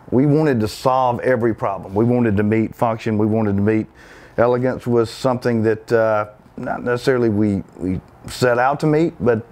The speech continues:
certainly we, uh, we enjoy hearing that. Uh, but we wanted to meet spec. We wanted to, to solve everybody's issue, uh, from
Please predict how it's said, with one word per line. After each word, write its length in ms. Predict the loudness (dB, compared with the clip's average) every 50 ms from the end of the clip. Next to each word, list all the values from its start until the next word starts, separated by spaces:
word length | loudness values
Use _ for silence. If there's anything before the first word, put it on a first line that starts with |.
| -20 -12 -2
certainly 380 | 0 0 2 2 2 2 2
we, 340 | 2 2 2 2 4 4 4
uh, 220 | 4 2 2 2 2
we 180 | 2 2 2 2
enjoy 360 | 2 2 2 2 2 0 0
hearing 340 | 0 0 0 0 -2 -2 -4
that. 260 | -4 -6 -6 -10 -14 -18 -20 -20 -20 -20 -12 -4 0
Uh, 140 | 0 2 2
but 180 | 2 2 2
we 100 | 2 2
wanted 300 | 2 2 2 2 2 2
to 60 | 2
meet 200 | 2 0 0 -2
spec. 380 | -4 -2 0 2 2 2 2 0
We 100 | 0 0
wanted 340 | 0 2 2 0 0 2 2
to, 180 | 0 0 0 -4 -8 -8
to 120 | -8 -8 -8
solve 720 | -4 -2 0 0 2 2 2 2 2 0 -2 -6 -10 -18 -20 _ -20 -20 -20 -20 -20 -20 -20 -6 -2
everybody's 880 | 0 0 2 2 2 2 2 2 2 0 0 2 2 0 0 -2 -4 -12 -20 -20 -20 -20 _ 0
issue, 680 | 2 2 2 0 -2 -2 -2 0 2 2 0 0 -2 -6 -12 -20 -20 -20 -10 -4 -2
uh, 560 | 0 0 2 2 0 0 0 0 -2 -4 -8 -12 -6
from 640 | -2 0 0 2 2 0 0 0 0 0 -2 -4